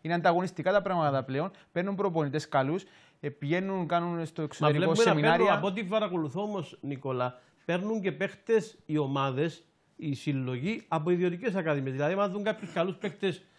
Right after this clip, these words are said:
Speaker 2: που
Speaker 1: Ναι,
Speaker 2: έχουν
Speaker 1: τους
Speaker 2: ταλέντο,
Speaker 1: παίρνουν.
Speaker 2: που είναι ψηλό επίπεδο, τους αρπάζουν
Speaker 1: Λέω ότι τους
Speaker 2: και τους
Speaker 1: αρπάζουν.
Speaker 2: λένε, «Ελάτε εδώ, γιατί εδώ είναι η ομάδα».
Speaker 1: Πρόσεξες όμως σε ποια ηλικία τους αρπάζουν. Είναι διαφορετικό να ξεκινήσεις από ιδιωτική ακαδημία και να πας στα δεκαπέντε, δεκαέξι, που πλέον ό,τι έχεις μάθει, έχεις μάθει.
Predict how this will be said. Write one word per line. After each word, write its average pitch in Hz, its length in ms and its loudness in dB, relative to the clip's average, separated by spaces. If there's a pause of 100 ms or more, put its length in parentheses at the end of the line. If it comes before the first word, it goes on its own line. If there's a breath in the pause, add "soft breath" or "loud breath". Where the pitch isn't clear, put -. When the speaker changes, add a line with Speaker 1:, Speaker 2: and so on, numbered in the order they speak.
(180 loud breath)
Speaker 2:
που 160 100 -2
Speaker 1:
Ναι, 208 60 2
Speaker 2:
έχουν 233 140 4
Speaker 1:
τους 196 80 6
Speaker 2:
ταλέντο, 190 300 8
Speaker 1:
παίρνουν. 175 140 -2
Speaker 2:
που 190 60 -2
είναι 226 100 2
ψηλό 202 220 -2
επίπεδο, 220 240 0
τους 214 100 0
αρπάζουν 208 580 4
Speaker 1:
Λέω 156 160 4
ότι 165 160 0
τους 165 120 -2
Speaker 2:
και 170 60 2
τους 151 100 2
Speaker 1:
αρπάζουν. 202 300 4
Speaker 2:
λένε, 262 240 4
«Ελάτε 226 400 4
εδώ, 226 180 4
γιατί 247 280 2
εδώ 254 160 4
είναι 254 100 0
η 254 40 4
ομάδα». 240 360 4
Speaker 1:
Πρόσεξες 160 540 0
όμως 160 200 -4
σε - 80 -8
ποια 165 220 -2
ηλικία 160 280 -2
τους 170 100 -4
αρπάζουν. 175 480 0 (440 soft breath)
Είναι 165 180 0
διαφορετικό 165 520 -2
να 202 120 -2
ξεκινήσεις 160 380 -6
από 147 120 -4
ιδιωτική 143 360 -4
ακαδημία 139 380 -2
και 139 120 -4
να 131 80 -4
πας 135 120 -4
στα - 140 -6
δεκαπέντε, 139 540 -2
δεκαέξι, 135 460 -4
που 127 120 -10
πλέον 143 360 0 (480 soft breath)
ό,τι 151 340 0
έχεις 139 240 0
μάθει, 151 260 2
έχεις 135 220 0
μάθει. 139 360 0